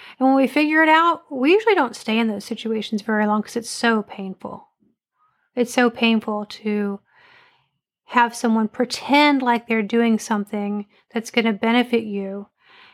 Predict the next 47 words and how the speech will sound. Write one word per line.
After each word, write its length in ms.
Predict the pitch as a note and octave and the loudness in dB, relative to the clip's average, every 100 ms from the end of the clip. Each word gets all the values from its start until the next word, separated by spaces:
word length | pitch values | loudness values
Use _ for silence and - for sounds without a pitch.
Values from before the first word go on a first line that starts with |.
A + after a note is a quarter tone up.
| - | -2
and 140 | A#3 | 2
then 140 | A3+ G#3+ | 4 4
find 280 | A3+ A3 A3 | 2 2 2
out 240 | A3 G#3+ | 2 2
that 160 | A#3+ A#3+ | 0 2
all 180 | A#3+ | 2
they 140 | A#3+ A#3 | 2 0
were 180 | G#3+ G#3+ | -2 -2
really 340 | A3+ A3+ A3+ | -2 -2 -2
in 120 | A3+ | -2
it 180 | G#3+ G#3+ | -2 -4
for 280 | - A3 G#3+ | -8 -6 -4
was 200 | G#3 G3+ | -4 -4
their 240 | A3 G#3+ | -6 -6
own 220 | A3 G3+ G3 | -4 -4 -4
gain 520 | G3+ G3 G3+ A3 A3+ _ _ _ _ - | -6 -8 -10 -12 -14 _ _ _ _ -2
and 140 | A#3 | 0
that 100 | A3 | 2
they'd 180 | A#3+ G#3+ | 2 2
be 100 | A3+ | 2
willing 280 | G#3+ B3 A#3+ | 2 2 2
to 60 | |
use 200 | B3+ C4 A#3 | 2 2 2
any 160 | C#4 | 0
tool 400 | F4+ A3 F#3+ G#3 _ - | -2 -8 -10 -14 _ -16
to 120 | A3 | -10
do 140 | G#3 | -8
that, 280 | G#3 A3 B3 _ _ _ _ _ _ - | -8 -10 -12 _ _ _ _ _ _ -8
you 140 | A3+ | -4
know? 200 | A3 A3 _ _ _ _ - - - - - | -4 -6 _ _ _ _ -20 -18 -16 -16 -6
So 120 | - | 2
it 80 | A#4 | 2
does 220 | E4+ F#4 - | 4 2 2
happen, 360 | C#4+ C#4 B3 | 0 0 -2
but 120 | A3+ | 0
I 60 | D4+ | 0
have 220 | F4 B4+ | 0 -6
to 100 | - A#4 | -4 -2
say, 440 | D#4+ D4+ F#4 C#4 - | 2 2 2 -2 -2
I 80 | |
don't, 300 | C4+ E4+ F4+ - | 0 2 0 0
I 60 | D#4+ | 0
don't 220 | F#4+ E4 | 0 -2
see 160 | - | -4
it 100 | F4+ | -4
happening 440 | - C4+ C4+ D4 D4 - | 0 -2 0 -4 -4 -4
often. 540 | D#4+ G#4+ - - A3+ | -6 -6 -12 -12 -14